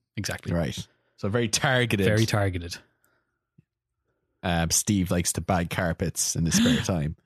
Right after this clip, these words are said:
Speaker 1: My secret shame.
Speaker 2: Um, <laughs> Carpetbagger also had an asterisk, by the way. Uh, as did at forty-seven, third rail.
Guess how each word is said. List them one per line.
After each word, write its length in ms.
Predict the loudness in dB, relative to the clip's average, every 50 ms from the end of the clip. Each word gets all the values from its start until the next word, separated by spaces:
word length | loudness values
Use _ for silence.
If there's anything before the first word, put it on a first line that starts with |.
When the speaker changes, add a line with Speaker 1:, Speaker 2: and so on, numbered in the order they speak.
| _ _ -20 -20 -20 -4 -2
Speaker 1:
My 80 | 0
secret 300 | 0 2 0 -2 -2 -4
shame. 280 | -2 0 2 4 4 4
Speaker 2:
Um, 240 | 4 2 0 -2 -6 -10 _ _ _ _ _ _ _ _ _ _ _ _ _ _ _ _ _ _ _ _ _ -6 -4
<laughs> 20 | -4 -4 -4 -6 -4
Carpetbagger 500 | -2 -2 -2 0 0 0 0 2 2 0
also 220 | 0 0 -2 -2
had 40 | -2 -2
an 60 | -2
asterisk, 380 | -4 -4 -6 -10 -14 -14 -12
by 80 | -12 -10
the 100 | -8 -6
way. 140 | -6 -6 -8 _ -18 -20 -20 -20 -20 -20 -20 -12 _ -2
Uh, 180 | 0 0 0 0 2
as 220 | 2 2 2 2 2
did 160 | 0 0 0
at 100 | 0 0
forty-seven, 720 | 0 2 2 4 4 2 2 2 2 2 2 2 2 0
third 320 | 0 2 2 2 2 2 2
rail. 380 | 2 2 2 2 2 2 0